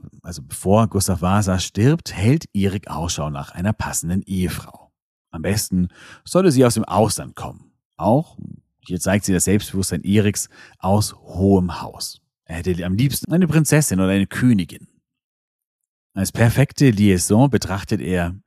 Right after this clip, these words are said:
Elisabeth die Erste, Tochter von Heinrich dem Achten, also englische Königin. Seit fünfzehnhundertachtundfünfzig, also kurz davor,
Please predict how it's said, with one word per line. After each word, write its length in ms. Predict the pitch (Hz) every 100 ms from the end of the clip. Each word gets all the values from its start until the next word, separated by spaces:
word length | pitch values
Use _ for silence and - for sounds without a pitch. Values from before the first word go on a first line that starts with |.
| _
Elisabeth 800 | 139 92 73 73 71 71 - -
die 120 | -
Erste, 580 | - 82 - - - - _ _ _ _
Tochter 380 | - 78 - 78
von 320 | - - 131 - _
Heinrich 460 | - - 180 170 -
dem 160 | 78
Achten, 380 | - 98 - -
also 160 | 64 -
englische 420 | 92 90 82 76
Königin. 520 | - 104 107 95 92 - - -
Seit 240 | 98 104
fünfzehnhundertachtundfünfzig, 1200 | - 143 - 113 110 98 120 - 113 135 170 - 85
also 200 | 82 82
kurz 200 | 110 -
davor, 440 | 101 - 101 98